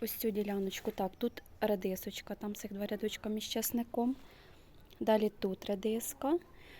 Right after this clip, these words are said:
Е, цей ряд повністю салати,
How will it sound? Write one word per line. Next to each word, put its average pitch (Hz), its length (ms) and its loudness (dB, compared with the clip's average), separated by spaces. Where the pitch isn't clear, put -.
Е, 220 320 2
цей 233 320 6
ряд 220 240 4
повністю 208 640 0
салати, 196 580 -2